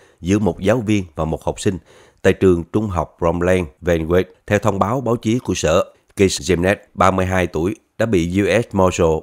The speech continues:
bắt giữ. Jemnet đối mặt với cáo buộc một tội danh quan hệ không đúng mực giữa nhà giáo dục và học sinh. Hồ sơ của cảnh sát Medquid cho thấy anh ta đã bị giam vào lúc gần bốn giờ chiều tại nhà tù địa phương.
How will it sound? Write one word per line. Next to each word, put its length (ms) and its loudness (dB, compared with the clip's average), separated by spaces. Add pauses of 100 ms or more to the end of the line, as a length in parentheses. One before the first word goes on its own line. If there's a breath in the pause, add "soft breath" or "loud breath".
bắt 160 -6
giữ. 240 -4 (440)
Jemnet 380 0 (260)
đối 160 2
mặt 220 0
với 100 -2
cáo 160 -6
buộc 260 -4
một 160 -6
tội 180 -4
danh 200 -4 (100)
quan 240 -4
hệ 220 -2
không 340 -4
đúng 220 -4
mực 120 -4 (160)
giữa 240 2
nhà 200 -2
giáo 200 -2
dục 280 -2
và 80 -10
học 220 -6
sinh. 140 0 (520 soft breath)
Hồ 160 4
sơ 260 4
của 140 -2
cảnh 160 -2
sát 220 -4
Medquid 320 -2 (100)
cho 160 0
thấy 280 -2 (360 loud breath)
anh 160 -2
ta 180 2
đã 100 -2
bị 300 -4
giam 240 0 (100)
vào 180 -2
lúc 260 -4
gần 300 -2
bốn 240 -2
giờ 140 0 (100)
chiều 220 -2 (200)
tại 120 -2
nhà 160 -4
tù 220 -4
địa 160 -4
phương. 300 4